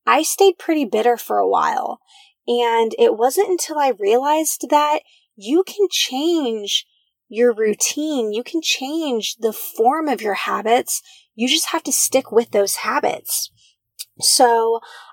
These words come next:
I have been trying to kick out bad habits, and I have been just clinging to my healthy habits. Pretty much what gets me through each day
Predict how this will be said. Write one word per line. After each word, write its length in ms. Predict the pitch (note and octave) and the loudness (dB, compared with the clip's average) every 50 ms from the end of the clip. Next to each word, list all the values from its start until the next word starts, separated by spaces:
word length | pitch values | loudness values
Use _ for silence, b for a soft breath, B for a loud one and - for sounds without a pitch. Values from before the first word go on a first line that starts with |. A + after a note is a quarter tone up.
| B - | B 0
I 300 | A3+ A#3 A#3+ C4 C#4+ C#4+ - | 2 2 2 2 0 -2 -2
have 140 | C#4+ B3 | -6 -4
been 160 | G#3+ B3 B3 A#3+ | -2 -2 -2 -2
trying 480 | - - - A#3+ B3 C4 D4 D#4 D#4 D#4 - - - | -2 0 2 2 2 2 -2 -4 -4 -2 -2 -4 -2
to 400 | - B3 A#3+ A#3+ A#3+ A#3+ A#3 A3+ _ | 0 0 2 2 4 2 2 0 _
kick 280 | - - - A#3+ B3 - | -4 0 0 0 2 2
out 320 | A3+ A3+ B3+ C#4 D#4 B4 - b b b b b b b _ _ _ _ | 2 4 4 4 4 2 -2 b b b b b b b _ _ _ _
bad 380 | - F#3 - - G3 G3+ - - | -16 -6 -4 0 2 2 2 2
habits, 720 | - - D4+ D4+ - F#4+ G4+ G#4 G4 - - - - - _ - | 2 2 2 6 6 4 4 2 -2 -6 -6 -6 -6 -8 _ -6
and 320 | A3+ A3 A3 A3 G#3 - | -2 0 0 0 -2 -2
I 260 | - G3+ G3+ G#3+ A3 | -4 -4 -4 -4 -6
have 320 | G#3+ A3+ A3+ G#3+ G3+ F#3 - | -4 -6 -6 -8 -6 0 2
been 340 | G#3 G#3 G#3 G#3 G#3 G#3 b b b b b b b b | 2 4 4 2 0 -2 b b b b b b b b
just 280 | - G#3 G#3 - - - | -6 -4 -4 -4 -4 -4
clinging 640 | - - - B3+ B3+ C#4 D4 D4+ C#4 C4+ A#3+ A3 G#3 - | -8 -6 -2 0 0 2 2 2 0 0 0 0 -2 -2
to 120 | - A#3 | -2 0
my 120 | G#3 G3+ G3 | 0 0 0
healthy 340 | G3 - G3 F#3+ - F#3+ F#3+ | 0 -2 -4 -2 -2 -4 -4
habits. 640 | - - - - - - - - - - - - B B B B B B B B B B | -2 -2 -4 -2 -4 -6 -6 -6 -8 -8 -8 -8 B B B B B B B B B B
Pretty 320 | - - - F4+ A#4+ D5 C#5+ B4 | -10 0 2 2 4 4 4 2
much 560 | F4+ D#4+ D#4 D4+ C#4+ - - - - - - - - - | 4 4 2 0 0 -2 -2 -2 -2 -6 -8 -14 -14 -6
what 220 | B3 B3+ B3+ G#3+ | -2 0 0 2
gets 260 | - B3+ A#3 - - | 2 0 0 0 -2
me 200 | B3+ B3 B3+ B3 | -2 -2 -2 -2
through 180 | - C#4 C#4 C#4 | -4 -4 -4 -4
each 300 | C#4 C#4 - - - - | -4 -4 -2 -4 -2 2
day 420 | - A3+ G#3+ G#3+ G#3+ G#3 A3 - | 2 2 2 2 0 0 -2 -2